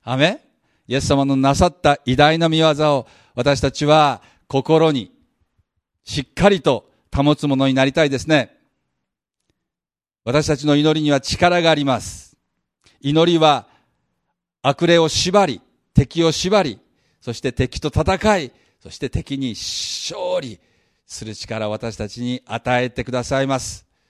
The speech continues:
私たちが悪を、敵を攻撃するためには軍隊が必要です。でもそれはこの世の、この地上の軍隊、地上の武器ではなく、霊の武器です。それが祈りであり、賛美です。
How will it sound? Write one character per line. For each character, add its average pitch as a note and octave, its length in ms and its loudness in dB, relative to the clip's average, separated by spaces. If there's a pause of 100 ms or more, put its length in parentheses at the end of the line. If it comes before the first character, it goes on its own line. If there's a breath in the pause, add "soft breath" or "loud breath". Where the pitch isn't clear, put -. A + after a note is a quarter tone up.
(560)
私 D3 220 -6
た D#3 120 -4
ち D#3 120 -8
が D3+ 320 2
悪 D#3+ 320 0
を、 G#2 180 -6 (220)
敵 E3+ 340 0
を E3+ 220 2 (160 soft breath)
攻 E3+ 160 2
撃 E3+ 240 -2
す - 100 -8
る F3+ 100 -4
た F3 140 -2
め F3+ 80 -8
に E3+ 120 -6
は C#3 320 0 (200 soft breath)
軍 F#3+ 380 -2
隊 F#3+ 280 2
が G3 120 -2
必 - 280 -6
要 A2+ 120 -2
で F2+ 120 -10
す。 - 400 -20 (120)
で C3+ 80 -6
も C3 100 -4
そ D#3 120 -2
れ D3+ 60 2
は D3 120 2
こ D#3 140 -4
の D#3+ 160 2
世 E3 140 2
の、 D#3+ 260 2 (260 soft breath)
こ C#3+ 100 -4
の D3 120 0
地 D3 240 -8
上 F3+ 280 2
の F3+ 160 0
軍 D3+ 260 -4
隊、 A#2+ 240 -4 (200 soft breath)
地 D3 180 -10
上 F#3 260 2
の F#3+ 120 2
武 E3 180 -4
器 F#3 120 -6
で D#3+ 100 2
は C3+ 100 2
な C3+ 160 -4
く、 A#2+ 200 -8 (180 soft breath)
霊 D#3+ 500 4
の D#3 120 -2
武 C3 120 -2
器 F2 100 -20
で D#2+ 140 -18
す。 - 300 -20
そ C3+ 120 -6
れ D#3 120 0
が E3 280 0
祈 D3+ 240 2
り D#3 80 -2
で C#3+ 140 2
あ C#3 60 4
り、 C3 160 -4 (120)
賛 E3+ 440 0
美 C3 80 -8
で F#2 160 -12
す。 - 280 -18